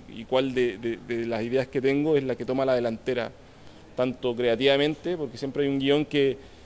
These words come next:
que, que empieza a tomar más cuerpo que los otros, se empieza, se empieza a ser más sólido, y también cuál es el más fácil de financiar,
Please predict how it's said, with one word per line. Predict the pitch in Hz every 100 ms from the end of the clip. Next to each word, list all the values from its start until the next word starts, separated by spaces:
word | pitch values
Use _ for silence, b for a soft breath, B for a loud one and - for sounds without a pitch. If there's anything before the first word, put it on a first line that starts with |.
| B -
que, | 131 -
que | 120
empieza | 110 139 127
a | 123
tomar | 127 127
más | 123
cuerpo | - 143 135 - 127 117 -
que | 120
los | 113
otros, | 123 139 165 190 214 - -
se | 117
empieza, | 117 120 117 113 104
se | - 117
empieza | 131 117
a |
ser | 131
más | 131
sólido, | - 139 151 180
y | 139
también | 120 120 151 175 170 - - - - - - - -
cuál | 139
es | 139
el | 135
más | 127 120
fácil | 135 135
de | 120
financiar, | 117 110 104 151